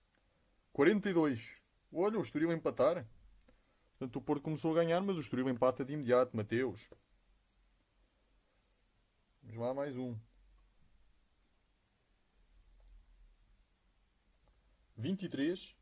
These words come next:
E o Nacional também empata. Vamos ao I. Vamos lá, mais. E agora?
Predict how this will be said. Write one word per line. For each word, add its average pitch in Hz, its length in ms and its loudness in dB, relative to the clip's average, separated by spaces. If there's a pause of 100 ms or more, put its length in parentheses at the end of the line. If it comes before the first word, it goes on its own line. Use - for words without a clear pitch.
E 139 80 -6
o 147 60 -2
Nacional 143 420 -2
também 131 300 -2
empata. 120 440 -2 (2250)
Vamos 180 220 0
ao 120 160 6
I. 127 180 -2 (3500)
Vamos 117 180 -20
lá, 107 220 -4
mais. 151 440 -8 (2000)
E 123 160 -14 (560)
agora? 82 260 -20